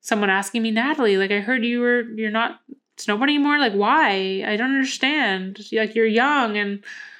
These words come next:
I just remember, just, like, I couldn't deal with those conversations at that time. So I ended up, you know, going through really dark times.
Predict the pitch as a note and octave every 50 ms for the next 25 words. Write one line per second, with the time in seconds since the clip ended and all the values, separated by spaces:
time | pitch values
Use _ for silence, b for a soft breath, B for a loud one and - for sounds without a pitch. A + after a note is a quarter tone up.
0 | B B B _ _ _ _ _ _ G#3 G3+ - A3 A3 G#3+ G3 F3+ F#3 _ _
1 | G3 G3 - - - - G#3 A3 G#3+ G#3+ G#3+ G#3+ G#3 G3+ - - C4 B3+ A#3 G#3+
2 | F#3+ G#3 G#3+ C4 C4+ - G3 F#3 - - G3 F#3 F#3 F3+ - F#3+ F3+ F3+ F#3 F3
3 | F#3 F3+ F3+ F#3 - - - - - - - - A3 - _ _ _ _ _ _
4 | _ _ _ _ _ _ _ _ _ _ - - - A3 A3 G#3+ G#3 G#3 G#3 B
5 | B B B B B B B B A3 G#3 G#3+ A#3 B3 B3 B3 A#3 A3+ A3+ A3+ A3+
6 | _ _ - G#3+ G#3 G#3 G3+ F#3+ - G3+ G3+ G#3 G3+ G3+ - G#3+ G#3+ G#3+ G#3 G#3
7 | G#3 - _ _ _ _ _ _ _ _ _ _ _ _ _ _ G#3 A3 A#3 B3+
8 | C4 G#3+ G#3 G3 G3 G3 - - G3+ F#3 F#3 F#3 F#3 F#3 - - - -